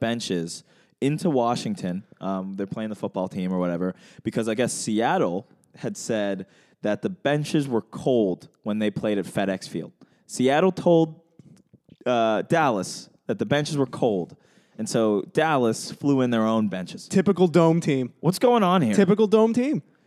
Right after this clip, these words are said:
Speaker 2: What a bunch of wusses.
Speaker 1: It's like, the,
Speaker 2: Is
Speaker 1: who,
Speaker 2: that what
Speaker 1: who
Speaker 2: they, is that, is that what they pay for down
Speaker 1: is,
Speaker 2: Jerry
Speaker 1: is,
Speaker 2: World?
Speaker 1: is that what they're worried about? I mean, I guess going back to the Kurt Warner thing, optimal conditions. Does the coldness of a bench affect your likelihood of winning by a statistically significant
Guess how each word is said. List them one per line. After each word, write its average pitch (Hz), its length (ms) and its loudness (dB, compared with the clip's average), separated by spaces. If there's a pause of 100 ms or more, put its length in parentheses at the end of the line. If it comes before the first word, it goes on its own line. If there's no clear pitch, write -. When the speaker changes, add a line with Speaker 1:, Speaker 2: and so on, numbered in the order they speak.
(120)
Speaker 2:
What 180 120 2
a - 20 2
bunch 226 140 2
of 254 80 2
wusses. 302 420 2 (140)
Speaker 1:
It's - 160 -10 (320)
like, 147 300 2 (100)
the, 139 140 -2
Speaker 2:
Is - 40 -12 (120)
Speaker 1:
who, - 300 6
Speaker 2:
that 208 120 10
what 233 60 6
Speaker 1:
who 185 60 6
Speaker 2:
they, 220 80 6
is 180 80 4
that, 233 220 4
is 233 100 6
that 190 140 6
what 233 100 2
they 240 100 4
pay 233 200 4
for 233 200 4
down 220 220 2
Speaker 1:
is, 170 40 -2
Speaker 2:
Jerry 220 160 6
Speaker 1:
is, 233 40 4
Speaker 2:
World? 233 320 4
Speaker 1:
is 165 100 2
that 247 120 4
what 330 120 0
they're 294 100 2
worried 214 240 6
about? 180 320 2 (120)
I 156 60 2
mean, 160 140 4
I 160 100 2
guess 180 160 -2
going 151 220 2
back 139 160 0
to - 40 -8
the 120 60 0
Kurt 123 240 -2
Warner 165 240 0
thing, 113 360 -2
optimal 131 500 -2
conditions. 113 600 -2
Does 123 280 0
the 120 100 0
coldness 180 600 0
of 156 120 0
a 143 40 0
bench 117 580 -4 (1040)
affect 151 460 0
your 139 280 4
likelihood 127 500 0
of 120 100 0
winning 104 480 0 (340)
by 101 140 0
a 104 80 0
statistically 127 840 -2
significant 110 720 -4